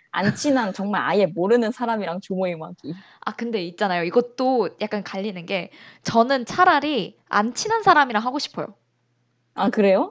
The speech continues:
Speaker 2: 네.
Speaker 1: 왜요?
Speaker 2: 친한 사람이랑 하면은, 만약에 그 친구가 성실하지 못했다 하면은 뭐라 재촉을 할 수도 없잖아요.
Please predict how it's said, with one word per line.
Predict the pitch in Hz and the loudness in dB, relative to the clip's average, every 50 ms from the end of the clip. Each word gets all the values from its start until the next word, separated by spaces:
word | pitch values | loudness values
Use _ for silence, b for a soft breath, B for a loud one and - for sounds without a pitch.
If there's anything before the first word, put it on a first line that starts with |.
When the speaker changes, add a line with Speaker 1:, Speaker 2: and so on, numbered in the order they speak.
| - _ | -6 _
Speaker 2:
네. | 202 202 170 196 | 0 0 0 2
Speaker 1:
왜요? | 226 233 226 226 277 440 - _ _ | 2 0 2 2 0 -2 -4 _ _
Speaker 2:
친한 | - - 427 480 480 453 | -8 -6 -4 -4 -4 -2
사람이랑 | - 381 339 302 285 262 240 240 | -2 -4 -4 -4 -4 -4 -4 -2
하면은, | 247 285 311 277 226 208 240 196 | -2 -4 -2 -2 -4 -4 -4 0
만약에 | 175 190 190 208 254 269 - 214 208 | 2 2 2 2 -2 -4 -2 -2 -4
그 | 202 - - - | -2 -4 -8 -6
친구가 | - - 302 285 240 208 - 185 | -6 -8 -6 -6 -6 -2 -2 -2
성실하지 | 196 - 330 349 415 - - 466 381 - - 208 | 0 0 -2 -2 0 -2 2 2 2 2 2 -2
못했다 | 170 180 190 - - 311 - - - 180 180 180 | 0 -2 0 4 4 2 2 2 2 2 2 4
하면은 | 202 240 262 294 294 247 214 247 269 233 180 180 233 B B B B B B B B _ | 4 2 2 2 2 0 0 0 0 0 -2 -4 -8 B B B B B B B B _
뭐라 | - 320 359 370 330 - | 2 8 8 10 8 8
재촉을 | - 285 - - 392 392 330 370 349 | 6 2 4 4 2 4 4 4 4
할 | 392 403 | 4 2
수도 | - - - 254 | 2 0 -2 -2
없잖아요. | 175 165 - - 202 180 165 160 156 151 151 190 | -2 -2 0 0 0 0 0 -4 -6 -8 -10 -12